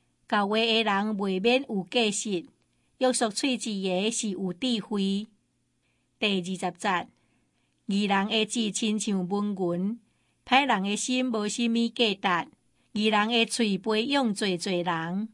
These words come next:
戆人因为无知来死。耶和华会赐福予人好业，也无参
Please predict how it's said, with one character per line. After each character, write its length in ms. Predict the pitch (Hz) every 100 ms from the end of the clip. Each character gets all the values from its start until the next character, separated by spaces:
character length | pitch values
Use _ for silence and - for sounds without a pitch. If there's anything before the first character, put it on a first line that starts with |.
| _ _ _ _ _ _
戆 220 | 220 208
人 300 | 208 208 226
因 160 | 240 233
为 160 | 208 185
无 220 | 220 226
知 280 | 247 247 233
来 220 | 208 196
死。 220 | - 247 214 156 - _ _ _ _ -
耶 220 | 208 202
和 200 | 214 208
华 220 | 240 233
会 160 | 220 208
赐 240 | - 240
福 180 | 214 190
予 220 | 202 185
人 240 | 180 185
好 180 | 196 226
业， 400 | 220 220 190 - - _ _ _
也 140 | - 214
无 180 | 220 220
参 300 | 233 220